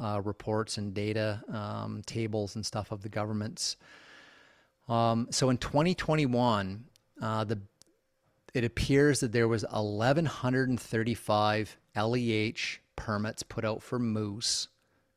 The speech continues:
in the Chilcotin area.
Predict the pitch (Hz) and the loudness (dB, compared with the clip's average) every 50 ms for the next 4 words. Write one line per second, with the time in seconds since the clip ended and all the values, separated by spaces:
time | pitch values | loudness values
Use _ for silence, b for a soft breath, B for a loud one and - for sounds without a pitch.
0 | _ _ - 110 107 107 107 107 107 110 113 107 - _ _ _ _ _ _ - | _ _ -4 -2 -2 -2 -2 -2 -4 -4 -6 -8 -12 _ _ _ _ _ _ -10
1 | 117 - - - 113 107 - - 110 107 104 - 104 101 101 - - 117 107 104 | -6 -4 -2 -2 -2 -2 -2 -2 -4 -4 -4 -4 -6 -6 -8 -8 -6 -4 -4 -2
2 | 104 104 107 - 98 | -2 -4 -4 -8 -12